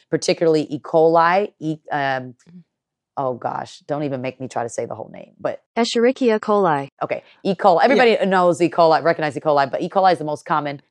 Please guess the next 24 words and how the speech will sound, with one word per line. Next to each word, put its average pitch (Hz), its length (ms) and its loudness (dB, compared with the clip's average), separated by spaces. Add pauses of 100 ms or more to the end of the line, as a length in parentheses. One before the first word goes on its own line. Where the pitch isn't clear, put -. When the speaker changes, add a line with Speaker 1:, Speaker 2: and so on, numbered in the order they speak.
Speaker 1:
bacteria 151 560 0
that 147 140 0
causes 127 260 -6
U 127 80 -10
T - 160 -8
Is. 196 260 -2 (460)
And 160 260 0
D 190 160 0
mannose 170 440 -2
potentially 156 480 -4
can - 180 -14
block 135 340 -4
that 131 100 -4
attachment. 180 640 -6 (360)
D 233 140 0
mannose 220 460 2
in 160 200 -6
early 196 240 2
studies 185 380 0
has 160 360 0
been 151 180 -8
shown 165 380 -4
to 156 120 -6
be 147 400 -4